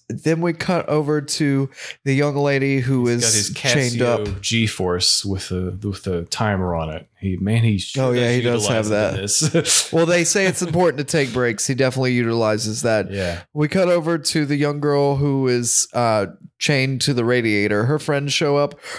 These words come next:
Speaker 1: Her friends are are some s-, D-list actors and actresses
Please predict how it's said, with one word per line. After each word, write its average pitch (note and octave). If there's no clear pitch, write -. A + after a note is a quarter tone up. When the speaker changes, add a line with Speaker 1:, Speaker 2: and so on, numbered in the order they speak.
Speaker 1:
Her E3+
friends D3
are A#2+
are A#2+
some A2+
s-, -
D-list C#3
actors B2
and G2
actresses A2+